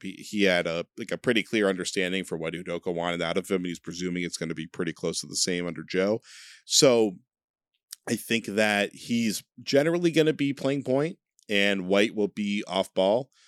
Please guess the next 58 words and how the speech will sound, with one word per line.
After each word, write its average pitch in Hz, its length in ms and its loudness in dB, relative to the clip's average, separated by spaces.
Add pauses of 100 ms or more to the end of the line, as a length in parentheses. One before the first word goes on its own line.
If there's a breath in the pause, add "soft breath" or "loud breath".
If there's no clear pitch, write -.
(220 soft breath)
Um, 92 480 0 (160)
but 117 120 4
I, 113 220 4
I 117 80 2
think 113 320 0
it's 110 140 0
gonna 135 180 2
be 123 120 -2
similar 110 340 2
to 90 60 0
Smart, 98 360 2
where, 87 120 -2
like, 87 240 0
you 110 100 2
know, 92 60 4
Smart 160 360 2
brings 139 220 2
it 117 80 -2
down 107 200 4
a 104 40 2
lot. 98 360 2 (340 soft breath)
He 113 240 4
might 110 200 4
run 101 160 4
that 98 140 2
first 95 220 -4
pick - 160 -4
and 92 60 -6
roll 90 180 4
action. 87 400 -2
He's 113 200 -2
getting 113 220 4
off 92 220 0
of 85 100 -8
it 85 240 2 (400)
earlier 92 720 6
in 87 160 -4
the 82 80 -12
play 82 580 0 (100)
than, 82 220 -2
like, 85 140 -4
a 90 40 -4
lot 85 200 -2
of - 80 -6
other 85 180 0
point 101 240 -2
guards. 110 400 4
And 90 140 -4
so - 80 0
I 87 80 2
think 98 200 -4
Brogdon's 87 380 0
gonna 82 140 -8
be 78 100 -10
in 76 100 -12
a 73 60 -10
similar - 280 -8
spot. 50 340 -10